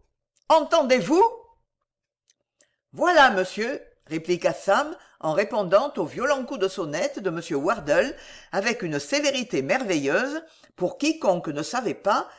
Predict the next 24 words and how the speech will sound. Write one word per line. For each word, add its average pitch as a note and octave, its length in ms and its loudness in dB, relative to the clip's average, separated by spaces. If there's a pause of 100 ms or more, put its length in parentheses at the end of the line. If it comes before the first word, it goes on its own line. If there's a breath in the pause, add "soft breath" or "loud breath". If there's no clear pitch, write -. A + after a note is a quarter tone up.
(120 loud breath)
que E3+ 80 -2
son D#3 280 -4
œil A#3+ 240 0
avait D#3 140 0
été A#3+ 380 -2
appliqué G#3 680 -2
au A3+ 100 -4
trou C#4 280 -8
de A3+ 80 0
la D#3+ 120 4
serrure F#3 580 -2 (260 loud breath)
pendant F3 280 0
toute E4+ 340 -4
l'entrevue. « F#3 760 0 (1600)
Mettez D#4+ 300 2
votre D4 280 6
chapeau », D3+ 520 -2 (180)
reprit D#3 360 -4
Wardle. « C3 560 -4 (1300)
N'en G#3 160 2
faites - 260 0
rien », G#3 440 0 (200)
s'écria D#3+ 480 -2
Jingle. « D3 580 0